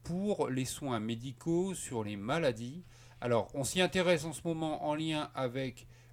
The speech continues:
la covid dix-neuf, mais les fiches de Santé B D sont sous forme de dessins, de textes écrits en falque, et donc vraiment, euh, sont un outil numérique, hein, euh,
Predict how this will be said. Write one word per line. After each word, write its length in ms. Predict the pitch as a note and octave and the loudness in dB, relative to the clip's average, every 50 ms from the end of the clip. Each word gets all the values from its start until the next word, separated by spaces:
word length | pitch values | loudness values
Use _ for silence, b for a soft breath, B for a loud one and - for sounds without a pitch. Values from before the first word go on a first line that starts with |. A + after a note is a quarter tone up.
| - | -2
la 120 | - - - | 0 0 0
covid 340 | - - D#3 C3+ C#3 D3 C3+ | 2 0 -2 -2 -2 -4 -6
dix-neuf, 680 | B2 C3 C3 B2 C3+ D3 D#3 F#3 G#3+ G3+ - - B B B B B B - | -6 -6 -4 -2 0 0 2 0 0 -2 -6 -12 B B B B B B -4
mais 360 | B2+ C#3 D#3+ F#3 G#3 G3 - | 2 4 6 6 6 4 4
les 160 | D#3+ D#3+ D#3 | 2 2 2
fiches 320 | D#3 - - F#3+ F#3+ E3 C#3+ | 2 0 -2 -2 -2 -2 0
de 140 | D#3 C#3+ | 0 0
Santé 420 | B2+ - - F3+ F3 - - E3+ D#3 | 0 0 -2 -2 -2 -2 -2 -2 0
B 180 | C#3+ D3+ D3 | 0 -2 0
D 360 | B2+ C#3 D3+ D#3+ F#3 - G#3 b b b b b b - | 0 0 0 0 0 -2 -4 b b b b b b -12
sont 260 | - - - D#3 D#3 | -10 -8 -6 -6 -6
sous 180 | C#3+ - - D#3 | -6 -6 -8 -10
forme 380 | - - F#3 E3+ D#3 C#3 C3+ | -2 0 0 2 2 0 -2
de 140 | A2+ A2+ A2 | -2 -2 -4
dessins, 500 | G2+ G#2+ D3 E3 C#3+ - - D#3+ D#3+ E3+ | -2 0 -2 -2 -2 -4 -4 -2 -2 -2
de 140 | D#3 B2+ A2 | -2 -4 -6
textes 360 | - - C3 A#2 - - - | -4 -4 -6 -6 -6 -6 -6
écrits 360 | F3+ E3+ - - - E3 D3 | -6 -6 -6 -8 -6 -4 -4
en 80 | B2+ A#2 | -4 -6
falque, 480 | - - D3 D#3 F3 F3 - - - B B B B B B - | -2 2 2 2 2 2 -4 -12 -18 B B B B B B -6
et 100 | - C3+ | -4 -2
donc 260 | B2 C#3+ F3+ F#3+ E3+ | 0 0 0 0 -2
vraiment, 600 | C#3+ A2+ A2+ D3+ D#3+ D#3+ E3 F#3 G3+ G#3+ G3+ - - D3 | -4 0 2 2 4 4 4 2 2 2 0 -2 -2 -4
euh, 600 | C#3 C3 B2+ B2+ B2+ B2+ B2+ B2+ B2+ B2+ B2+ C3 C3+ | -2 -2 0 0 0 0 0 0 -2 -2 -4 -6 -8
sont 340 | - - - - F3 F3+ - - - E3 | -10 -12 -10 -8 -6 -6 -8 -4 -2 -2
un 320 | D3 C#3 C3+ C3+ C3 C3+ D3 | 0 0 0 -2 -2 -4 -4
outil 380 | E3 E3 - - - D3+ D3 B2+ | -6 -8 -8 -10 -10 -8 -6 -4
numérique, 680 | B2+ C3 C#3 C#3 B2+ A#2+ A#2 E3+ G#3 A#3 A3+ - D#3 | -4 -2 0 2 4 4 4 2 0 -2 -2 -2 -2
hein, 240 | D3+ D#3+ E3 D#3+ C3+ | 0 2 2 2 2
euh, 380 | A#2+ A2+ A2+ A2 A2 G#2+ A2 | 2 2 0 0 -2 -2 -4